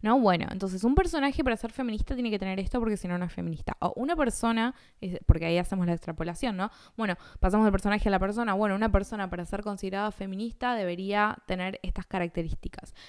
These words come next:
Y después alguien puede venir y decirte, "Ay, no, esta característica no lo tenés, entonces no podés considerarte a vos misma feminista". Y me parece que eso no, no ayuda a nadie, en primer lugar.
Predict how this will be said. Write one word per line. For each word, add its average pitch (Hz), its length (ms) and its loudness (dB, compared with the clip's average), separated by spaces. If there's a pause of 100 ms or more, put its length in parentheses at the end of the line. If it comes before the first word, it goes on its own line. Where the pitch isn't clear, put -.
(120)
Y 180 80 -4
después 208 280 6
alguien 214 340 0
puede 202 200 2
venir 202 260 -2
y 214 100 0
decirte, - 520 -2
"Ay, 302 300 4
no, 285 320 2
esta 240 220 2
característica 220 560 2
no 214 60 4
lo 185 100 4
tenés, 180 240 -2
entonces 185 260 -2
no 196 100 0
podés 175 200 2
considerarte 175 540 -4
a 175 40 2
vos 170 100 -2
misma 175 200 -4
feminista". 160 600 -6 (480)
Y 269 60 -2
me 320 80 0
parece 381 280 6
que 269 80 0
eso 269 320 2 (160)
no, 214 800 4
no 196 140 2
ayuda 185 300 4
a - 20 0
nadie, 170 340 0
en 190 100 -2
primer 170 260 -2
lugar. 170 240 6